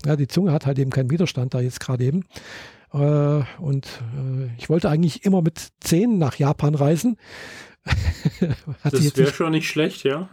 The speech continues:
Speaker 1: Ja, ja. Und, äh, deswegen hab ich dann auch gesagt, äh, ich hab zuerst zum Zahnarzt gemeint, so,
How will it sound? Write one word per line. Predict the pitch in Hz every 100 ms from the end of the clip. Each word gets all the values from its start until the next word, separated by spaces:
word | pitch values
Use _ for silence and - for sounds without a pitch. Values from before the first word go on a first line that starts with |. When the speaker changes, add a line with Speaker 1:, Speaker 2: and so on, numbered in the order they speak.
| - 135
Speaker 1:
Ja, | 165
ja. | 185 127 - 131 - - - -
Und, | - 151 151
äh, | 147 147 147 143 147
deswegen | - 175 160
hab |
ich | 165
dann | 175
auch | 156
gesagt, | 147 156 156 - -
äh, | 165 151 151 131 _ _ _ _ _ _ _ _ -
ich | -
hab | -
zuerst | 180 175
zum | 165
Zahnarzt | - 160 185 -
gemeint, | 165 165
so, | 165 160